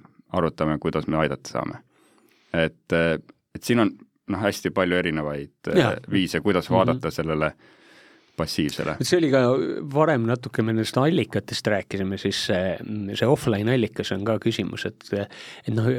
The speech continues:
Speaker 2: üks asi, et kui mul on mingid süsteemid ja inimene reaalselt tehingu teeb, siis me võib-olla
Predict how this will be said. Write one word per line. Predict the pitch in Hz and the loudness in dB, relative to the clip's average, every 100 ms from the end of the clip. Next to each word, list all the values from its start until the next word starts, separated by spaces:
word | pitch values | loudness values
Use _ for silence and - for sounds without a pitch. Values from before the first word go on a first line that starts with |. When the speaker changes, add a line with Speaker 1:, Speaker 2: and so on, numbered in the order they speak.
| 113 - | -2 -2
Speaker 2:
üks | 139 - | -2 0
asi, | 117 113 | 0 -2
et | 113 | -2
kui | 117 | -4
mul | 113 | -2
on | 104 | -4
mingid | 110 101 - | -4 -6 -10
süsteemid | - 104 - 165 180 180 104 | -8 -6 0 2 4 2 2
ja | 110 | 2
inimene | 123 104 101 | 2 2 0
reaalselt | 123 110 101 | -2 -2 0
tehingu | 165 190 135 113 | 4 4 4 0
teeb, | 110 104 - | 0 -2 -2
siis | 107 98 | -4 -2
me | 95 | -2
võib-olla | 82 85 80 | -2 -2 -4